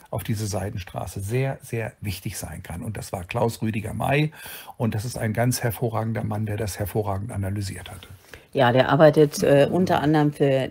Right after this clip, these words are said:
Speaker 2: Tichys Einblick und, ähm, ist halt nicht nur studierter Germanist, Geschichte, Philosophie, sondern er ist auch, ähm,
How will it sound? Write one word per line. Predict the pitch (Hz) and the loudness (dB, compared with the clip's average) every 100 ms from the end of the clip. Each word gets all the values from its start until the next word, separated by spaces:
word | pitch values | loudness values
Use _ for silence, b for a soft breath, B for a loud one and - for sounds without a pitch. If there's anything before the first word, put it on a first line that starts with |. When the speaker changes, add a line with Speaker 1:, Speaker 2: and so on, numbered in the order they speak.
| - | -6
Speaker 2:
Tichys | - 180 - 151 135 - - | -4 -4 0 0 0 -2 -2
Einblick | 139 170 202 196 190 202 - B B B B B - | 0 2 2 2 0 0 -6 B B B B B 2
und, | 165 160 156 151 | 4 6 4 4
ähm, | 147 151 147 143 139 139 - _ - | 4 4 4 4 2 0 -6 _ -4
ist | 175 - | -4 0
halt | 143 127 117 - - - _ _ _ _ - | 2 2 2 -6 -18 -20 _ _ _ _ 0
nicht | 190 | 2
nur | 180 160 | 2 2
studierter | 170 151 151 151 139 | 0 2 2 2 0
Germanist, | 143 135 131 139 156 - - - | 0 -2 0 0 0 -2 -8 -8
Geschichte, | 151 156 147 131 | -6 -6 -8 -10
Philosophie, | - 143 135 127 127 - 185 | -8 -4 -4 -4 -8 -6 -6
sondern | 165 160 165 156 151 151 B B B - | -2 0 2 2 2 -2 B B B 0
er | 143 | 2
ist | 139 - | 2 0
auch, | 135 131 127 127 - - - - | 2 4 4 2 -6 -14 -12 -2
ähm, | 143 131 131 127 | 0 0 -2 -6